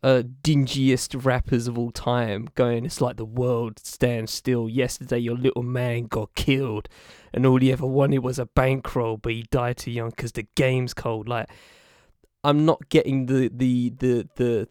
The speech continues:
the satirical nature <laughs> of that, you know what I mean?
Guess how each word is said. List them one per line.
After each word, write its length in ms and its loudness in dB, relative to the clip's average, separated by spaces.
the 100 -2
satirical 680 -2
nature 520 -4
<laughs> 80 0
of 240 2
that, 600 0
you 80 -6
know 80 0
what 140 -8
I 60 -12
mean? 560 -10